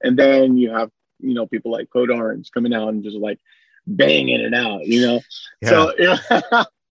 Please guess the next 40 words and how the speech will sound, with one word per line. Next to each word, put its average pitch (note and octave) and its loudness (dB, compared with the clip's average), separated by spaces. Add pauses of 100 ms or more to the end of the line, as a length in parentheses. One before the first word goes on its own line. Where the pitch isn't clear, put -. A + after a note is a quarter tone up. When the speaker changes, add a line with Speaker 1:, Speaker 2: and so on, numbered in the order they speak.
(140)
Speaker 1:
to F3 -4
see G3+ -8
that, F#3+ -2
I E3 -6
was F#3+ -6
like, D#3 -8
"Well, A3+ -4
I'm F3+ -12
not F#3 -6
the D3+ -16
first D#3+ -4
one." C#3 -6
Well, D#3 0
that, D3 -4
I E3 -6
mean, D3 -4
not D3+ -4
that C3 -2
that C3 -4 (340)
matters, C#3 -2 (500)
uh, A#2+ -4
to B2 -10
be A#2+ 0
the A2 -6
first, A#2+ 0
but, - 0 (640)
um, A2+ -2 (400)
to - -18
definitely C3+ -2
at A#2+ -2
least B2 -4
support - -8 (100)
that A#2 -4 (200)
architecture, D3 -6 (220)
I D3 2
would E3 2
say. F#3 0 (880)
We're, D#3+ 4 (520)
we're C#3 -4
not F#3+ -2